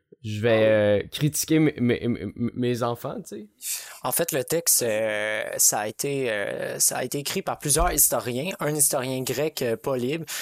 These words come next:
Speaker 3: qui disait que les enfants n'obéissaient plus, le langage s'abîme, les mœurs s'avachissent.
Speaker 1: Le langage s'abîme.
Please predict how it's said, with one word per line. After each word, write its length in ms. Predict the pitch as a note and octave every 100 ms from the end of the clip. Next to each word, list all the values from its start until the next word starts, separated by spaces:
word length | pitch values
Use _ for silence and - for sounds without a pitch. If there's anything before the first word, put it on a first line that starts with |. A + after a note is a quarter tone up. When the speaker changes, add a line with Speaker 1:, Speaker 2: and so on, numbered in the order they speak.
| -
Speaker 3:
qui 120 | - A#2+
disait 340 | - C3+ D3
que 160 | - C3
les 380 | B2+ B2 A2+
enfants 340 | A#2+ A2 C#3+ C#3+
n'obéissaient 680 | B2+ A#2+ A#2 A#2 A#2 A#2
plus, 520 | A2 - D#3+ F#3 F3+ E3
le 120 | A#2
langage 400 | G#2+ G#2+ A#2+ A#2+
s'abîme, 540 | A#2+ G2+ C3 D3+ D3+ C3+
les 100 | G#2+
mœurs 280 | A2+ A#2+
s'avachissent. 680 | - - G2 G2 - - A2
Speaker 1:
Le 100 | A#2+
langage 460 | A#2 B2+ B2+ C3 -
s'abîme. 500 | - G#2+ G2+ G2+